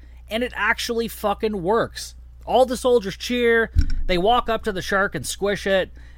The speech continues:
They decide to take the scientist prisoner, and the rest of them have a fucking shootout. So yeah, the Russians are taking Dermot prisoner. That's their fucking plan. And then they just end up in a big fucking shootout.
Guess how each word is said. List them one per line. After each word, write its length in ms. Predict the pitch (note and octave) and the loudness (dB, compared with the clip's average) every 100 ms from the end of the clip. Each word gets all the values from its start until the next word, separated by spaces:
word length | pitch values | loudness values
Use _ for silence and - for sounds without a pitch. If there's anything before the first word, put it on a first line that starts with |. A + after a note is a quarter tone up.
| - | -4
They 120 | F#3+ | -2
decide 300 | F#3 A#3 B3+ | 0 -2 0
to 100 | A3 | -2
take 240 | G#3+ G#3 | -4 -4
the 140 | F3+ C#3+ | -4 -4
scientist 580 | - E3 F3+ E3+ D#3 | -2 -2 -2 -6 -8
prisoner, 480 | - D#3 D3+ D#3 D3+ | -6 -4 -4 -4 -2
and 180 | D3 C#3+ | -2 -4
the 80 | C3+ | -2
rest 260 | D#3+ E3 | -2 -2
of 60 | E3 | -4
them 200 | D#3+ D3+ | -2 -2
have 320 | C3+ C3+ C3+ | -2 -2 -2
a 140 | C3+ B2 | -6 -6
fucking 360 | C#3+ B2+ B2 | -6 -6 -6
shootout. 420 | A2 C#3 A2 G2 | -8 -8 -6 -6
So 100 | A2 | -4
yeah, 140 | E3+ A2+ | -4 -4
the 140 | B2+ | -4
Russians 540 | D#3 A3+ B3+ A#3+ A#3 - - - - - | 0 2 2 0 -2 -6 -14 -20 -20 -6
are 140 | D#3+ | -4
taking 460 | E3 F3+ F3 F#3 E3 | -2 -4 -4 -4 -4
Dermot 360 | C#3+ D3 C#3 A#2+ | -2 -2 -2 -4
prisoner. 440 | C#3 B2 D3 B2+ | -6 -4 -4 -6
That's 320 | A2 B2+ E3 | -2 -2 -2
their 200 | D#3 D3 | -4 -4
fucking 340 | C3 B2 A#2+ A2 | -4 -6 -8 -10
plan. 440 | A2+ A2 A2+ A2+ - - | -10 -8 -8 -10 -12 -16
And 320 | - C3+ C3+ C3+ | -6 -4 -2 -2
then 160 | D3 | -2
they 120 | D3 | -2
just 220 | C#3+ C#3 D3 | -2 -4 -4
end 160 | C#3 | -4
up 120 | C3 | -4
in 80 | C3 | -4
a 40 | A2+ | -6
big 260 | C#3+ C3 | -6 -6
fucking 300 | - C3 A2+ | -6 -6 -6
shootout. 460 | - A#2+ G2+ F#2+ | -10 -10 -8 -10